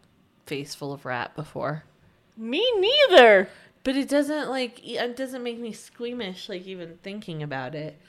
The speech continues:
Speaker 1: Snakes, though.
Speaker 2: Oh, I do not like
Speaker 1: Oh.
Speaker 2: snakes.
Speaker 1: Yeah, no, that, I'm like Indiana Jones. I do not do snakes. Why is it always gotta be snakes?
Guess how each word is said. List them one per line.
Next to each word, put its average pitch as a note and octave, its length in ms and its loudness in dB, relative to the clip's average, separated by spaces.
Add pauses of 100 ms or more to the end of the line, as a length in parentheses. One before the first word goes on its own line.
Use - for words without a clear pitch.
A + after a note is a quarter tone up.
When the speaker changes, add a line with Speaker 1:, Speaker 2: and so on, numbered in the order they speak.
(280)
Speaker 1:
Snakes, - 580 -2
though. B2 380 -4 (560)
Speaker 2:
Oh, G3 80 -2
I G3+ 100 2
do F#3 140 -10
not E3 300 -2
like F#3 180 0
Speaker 1:
Oh. F3 200 0 (200)
Speaker 2:
snakes. - 240 -18 (420)
Speaker 1:
Yeah, D#3+ 360 -2
no, D3 420 -4
that, D#3 400 -4 (880)
I'm F3 140 -12
like D#3 200 -8
Indiana D3 380 -8
Jones. C#3+ 420 -10
I D3+ 80 -8
do D3+ 140 -10
not C#3+ 300 -10
do D3 140 -10
snakes. C#3 460 -16
Why D3 140 -8
is D#3 100 -10
it D3+ 80 -10
always D3 260 -10
gotta D3+ 180 -16
be D#3 100 -14
snakes? - 640 -20